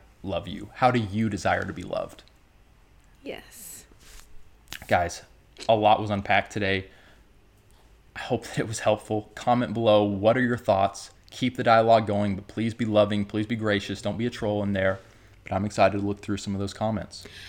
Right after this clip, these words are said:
Speaker 2: And we did this video, like, about the guys and what they want in women because the majority of our, like, audience are women.
Speaker 1: Well, especially when it comes to our dating and relationship videos.
Speaker 2: Yeah, but,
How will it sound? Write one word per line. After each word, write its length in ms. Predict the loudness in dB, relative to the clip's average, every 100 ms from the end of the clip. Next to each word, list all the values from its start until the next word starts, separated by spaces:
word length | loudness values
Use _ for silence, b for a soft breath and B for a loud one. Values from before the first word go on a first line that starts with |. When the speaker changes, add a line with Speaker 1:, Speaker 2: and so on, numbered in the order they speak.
| B
Speaker 2:
And 200 | -6 -2
we 120 | -2 -2
did 220 | -2 -4
this 180 | -6 -4
video, 400 | -2 0 0 0
like, 260 | -2 -2 -6
about 440 | -4 -4 -4 -6
the 80 | -10
guys 1000 | -8 -4 -2 -2 -2 -2 -2 -4 -8 -10
and 160 | -8 -6
what 200 | -8 -6
they 120 | -6
want 300 | -4 -4 -4
in 160 | -4 -4
women 320 | -4 -6 -8
because 380 | -8 -6 -6 -6
the 60 |
majority 500 | -6 -6 -4 -4 -2
of 140 | -4 -2
our, 520 | 0 0 0 -4 -6 -12 -16 _ _ -8
like, 280 | -6 -6 -4
audience 560 | -2 -2 -4 -6 -8 -12 _
are 200 | -2 -2
women. 520 | -4 -6 -6 -6 -4
Speaker 1:
Well, 200 | 2 2
especially 520 | 2 0 2 2 2 0
when 100 | 0
it 60 |
comes 280 | 0 -4 -4
to 160 | -2 0
our 100 | 0
dating 340 | 0 -2 -2
and 100 | -4
relationship 600 | -4 -4 -4 -8 -6 -6
videos. 460 | -6 -8 -8 -10 -8
Speaker 2:
Yeah, 400 | -6 -4 -4 -6
but, 480 | -6 -4 -2 -2